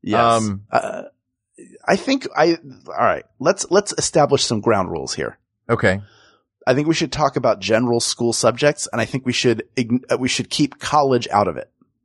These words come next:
Speaker 2: Yeah, I think that, I think that this question, uh, lends itself to, uh, general, general knowledge courses, like things that would be,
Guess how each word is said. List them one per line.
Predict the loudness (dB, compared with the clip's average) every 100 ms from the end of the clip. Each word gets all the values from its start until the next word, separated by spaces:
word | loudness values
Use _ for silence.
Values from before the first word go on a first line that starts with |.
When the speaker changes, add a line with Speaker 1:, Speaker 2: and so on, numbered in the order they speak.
| -20 -20 -4
Speaker 2:
Yeah, | 0 2 2
I | -2
think | 0 -2 2
that, | 0 2
I | -2
think | 2 0 2
that | 0 2
this | 0 0
question, | -2 0 0 -2 -2 0 0 -4 _ _ _ _ -6
uh, | 0 2 2
lends | 2 0 2
itself | 0 0 2 2 -2
to, | -6 -2 0 0 -2 -6 _ _ _ _ _ _
uh, | 0 2 2 0 -4
general, | -2 0 2 2 2 2 0 -4
general | -2 0 2 2 2 2
knowledge | 2 2 2 2 -2 -4 -12 -10
courses, | -4 -4 -4 -6 0
like | 0
things | 2 0 2
that | 0
would | 0 -2
be, | 0 0 0